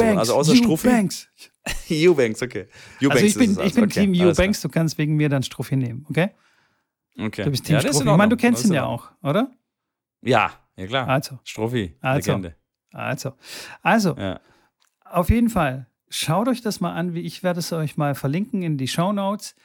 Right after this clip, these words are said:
Speaker 2: Tickets könnt ihr direkt auf deren Homepage kaufen. Die heißt U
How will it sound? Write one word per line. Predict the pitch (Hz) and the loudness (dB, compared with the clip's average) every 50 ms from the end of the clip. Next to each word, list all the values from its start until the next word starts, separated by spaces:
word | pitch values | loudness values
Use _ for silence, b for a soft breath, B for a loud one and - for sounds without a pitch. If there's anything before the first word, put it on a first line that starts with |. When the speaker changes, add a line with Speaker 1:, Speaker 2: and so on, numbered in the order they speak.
| b b b b b b b b _ _ _ | b b b b b b b b _ _ _
Speaker 2:
Tickets | - 208 220 240 226 202 - - - | -4 -4 -2 -2 -6 -6 -6 -10 -8
könnt | - 185 185 165 | -6 -6 -4 -4
ihr | 170 160 | -6 -4
direkt | 143 156 151 165 185 180 - 160 | -4 -4 -4 -4 -6 -6 -6 -10
auf | 143 - | -10 -8
deren | _ - 143 139 135 135 131 120 | _ -4 -2 -2 0 0 0 0
Homepage | 143 165 190 - 190 196 - - | 0 0 0 -2 -4 -6 -6 -8
kaufen. | - - 180 190 196 202 - - 240 247 254 - _ | -8 -4 -2 -2 -2 -2 -2 -4 -2 -2 -4 -6 _
Die | - 160 165 160 139 | -6 -4 -2 -2 -2
heißt | 123 156 160 165 156 - - - - - - - | -2 -2 -2 -2 -4 -6 -10 -16 -20 -20 -14 -10
U | - 143 139 139 156 190 226 254 254 262 | -8 -8 -6 -2 0 2 2 2 2 0